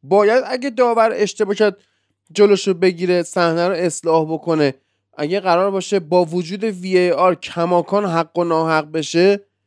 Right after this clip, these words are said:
یعنی چی کار دارید می‌کنید؟ کشتی کجه مگه؟ وی ای آر آوردی، بازی داوریش درست بشه، بعد همون مثلاً یا اشتباه می‌کنه یا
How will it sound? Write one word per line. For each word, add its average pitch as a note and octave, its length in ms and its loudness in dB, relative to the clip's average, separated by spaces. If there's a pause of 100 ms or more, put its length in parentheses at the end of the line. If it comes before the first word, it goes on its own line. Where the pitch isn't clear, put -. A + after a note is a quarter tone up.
(1080)
یعنی E3 200 2
چی F#3+ 180 -12
کار A3+ 200 2
دارید G3 200 0
می‌کنید؟ D#3 260 -10
کشتی F3+ 400 -2
کجه G#3 340 2
مگه؟ A#2+ 380 0
وی B2+ 240 -2
ای E3+ 120 2
آر F#3+ 180 0
آوردی، F#3+ 600 0 (540)
بازی E3 560 2
داوریش F3 520 2
درست F#3+ 420 0
بشه، F#3 440 0
بعد F#3 220 0
همون A3 420 0
مثلاً G3 320 0
یا G#3+ 140 0
اشتباه G3+ 600 2
می‌کنه G3+ 420 0
یا G3 340 2